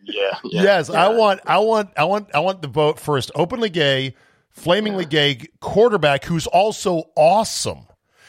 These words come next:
Speaker 2: So
Speaker 1: Yeah.
Speaker 2: he is just unapologetically snapping in a circle gay and killing the league. Would be awesome to see.
Speaker 1: That probably will happen at, at some point.
Speaker 2: I guess,
Speaker 1: And
Speaker 2: right. It was long enough
Speaker 1: Yeah.
Speaker 2: timeline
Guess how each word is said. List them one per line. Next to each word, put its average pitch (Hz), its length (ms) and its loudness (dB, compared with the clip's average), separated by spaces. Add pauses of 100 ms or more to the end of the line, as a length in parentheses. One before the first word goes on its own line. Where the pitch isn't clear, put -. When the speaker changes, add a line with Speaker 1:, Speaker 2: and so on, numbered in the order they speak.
(120)
Speaker 2:
So - 440 2
Speaker 1:
Yeah. 196 100 -8
Speaker 2:
he 226 180 -2
is 180 220 2
just 175 400 0 (340)
unapologetically 165 1400 0 (220)
snapping 196 640 -2
in 202 140 0
a 175 40 -2
circle 165 480 -2
gay 131 640 0
and 131 220 0 (120)
killing 208 460 0
the 120 100 -2
league. 135 440 -6 (300)
Would 151 200 0
be 151 160 -2 (120)
awesome 151 440 -2
to 117 80 -6
see. 82 280 -12 (560)
Speaker 1:
That - 200 -4
probably 113 340 -2
will 139 180 0
happen 160 340 -2
at, - 240 -12
at 101 120 -8
some 95 220 -10
point. 87 220 -6
Speaker 2:
I 143 100 0
guess, 196 260 0
Speaker 1:
And 196 80 -2
Speaker 2:
right. 233 260 4
It 139 60 -2
was 139 100 0
long 151 240 2
enough 185 240 2
Speaker 1:
Yeah. 202 160 2
Speaker 2:
timeline 196 460 0